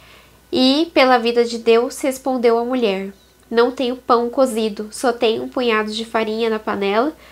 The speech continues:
e um pouco de óleo na ânfora. Estava justamente apanhando dois pedaços de lenha para preparar esse resto para mim e meu filho, a fim de que comermos e mor-, e depois morrermos."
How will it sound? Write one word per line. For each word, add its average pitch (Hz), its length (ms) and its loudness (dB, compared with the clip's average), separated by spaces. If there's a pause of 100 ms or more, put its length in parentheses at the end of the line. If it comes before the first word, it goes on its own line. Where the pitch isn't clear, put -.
(260)
e 240 100 2
um 254 60 2
pouco 262 300 4
de 247 120 -2
óleo 233 460 4 (260)
na 226 320 2
ânfora. 202 560 -4 (1160)
Estava 254 440 2
justamente 269 640 -2
apanhando 247 480 -2
dois 247 200 2
pedaços 233 540 0
de 247 80 0
lenha 233 320 2
para 240 240 -2
preparar 233 480 0
esse 233 220 -4
resto 233 400 -2
para 233 240 -2
mim 226 240 -4
e 247 40 -2
meu 254 160 -2
filho, 240 460 -4 (380)
a 226 100 2
fim 240 160 -2
de 240 140 -6
que 240 140 -16
comermos 233 840 0 (420)
e 240 160 -4
mor-, 240 380 -2
e 233 140 2
depois 233 280 2
morrermos." 214 760 -4